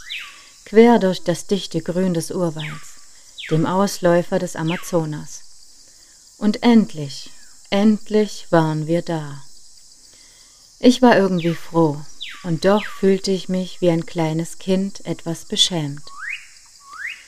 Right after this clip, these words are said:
Nun war ich die Außenseiterin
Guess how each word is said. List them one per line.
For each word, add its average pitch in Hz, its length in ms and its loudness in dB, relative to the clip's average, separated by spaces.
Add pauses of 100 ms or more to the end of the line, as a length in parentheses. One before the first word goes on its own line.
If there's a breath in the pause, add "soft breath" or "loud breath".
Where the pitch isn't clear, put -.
(300 loud breath)
Nun 226 380 6
war 208 180 4
ich 202 180 -2
die 175 140 0
Außenseiterin 151 1040 -6